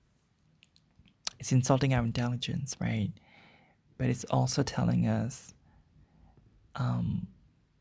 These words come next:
who matters and who doesn't. And that's, that, that's scary.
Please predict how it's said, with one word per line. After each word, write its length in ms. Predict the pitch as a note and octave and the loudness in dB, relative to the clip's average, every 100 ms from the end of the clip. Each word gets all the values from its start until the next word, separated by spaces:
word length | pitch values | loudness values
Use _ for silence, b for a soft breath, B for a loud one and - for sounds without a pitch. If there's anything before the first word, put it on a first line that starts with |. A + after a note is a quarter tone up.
| - - - - - | -20 -20 -20 -20 -20
who 160 | - E3 | 2 4
matters 460 | C#3 B2 A2+ A2+ - | 6 4 2 0 0
and 120 | C3+ | -2
who 140 | C3+ | -2
doesn't. 640 | C#3+ B2 C3 F3+ F3+ F3 - - - - - - - - - - _ _ _ _ _ _ _ _ _ _ _ _ _ _ _ - - _ _ _ _ _ _ - | -4 -4 -4 -4 -4 -6 -10 -20 -20 -20 -20 -20 -20 -20 -20 -20 _ _ _ _ _ _ _ _ _ _ _ _ _ _ _ -20 -20 _ _ _ _ _ _ 2
And 160 | C3 | 4
that's, 340 | C3 C#3 - - - - - | 4 0 -4 -12 -16 -20 -12
that, 140 | - - _ - B B B _ _ - | -12 -12 _ -20 B B B _ _ -6
that's 240 | D3 - | -4 -4
scary. 560 | - - A#2 A#2 B2 | -6 -2 -2 0 -2